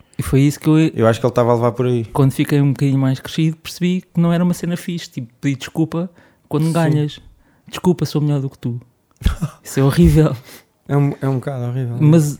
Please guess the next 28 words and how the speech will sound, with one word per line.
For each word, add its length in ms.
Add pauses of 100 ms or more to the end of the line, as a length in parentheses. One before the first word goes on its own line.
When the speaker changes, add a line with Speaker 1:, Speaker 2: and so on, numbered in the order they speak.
Speaker 1:
mas 300
era 240
totalmente 640
de 100
um 60
sítio 360
bom 240
que 120
eu 40
dizia 240 (160)
isso. 240
Mas 320
aconteceu 560 (340)
dessa 280
maneira. 360 (760)
Lembro 280
que 80
foi 320
na 260
garagem 680
da, 280 (500)
do 240
meu 140
tio, 340 (840)
numa 260
mesa 260
de 60
ping-pong. 480